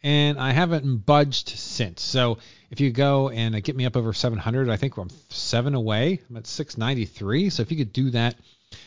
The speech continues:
that would be great. I did tell some of my family, uh, while I was up in P A, you know, I, I, I kinda, up to this point,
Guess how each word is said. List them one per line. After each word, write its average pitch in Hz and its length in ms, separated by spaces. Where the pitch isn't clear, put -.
that 135 240
would 120 160
be 110 140
great. 104 540
I 135 120
did 247 240
tell 220 180
some 190 140
of 208 80
my 202 100
family, 147 640
uh, 123 140
while 151 200
I - 20
was 185 100
up 190 120
in 175 80
P 180 180
A, 110 340
you 123 80
know, 117 140
I, 131 260
I, 131 60
I - 20
kinda, 185 320
up 208 160
to 285 60
this 254 160
point, 165 380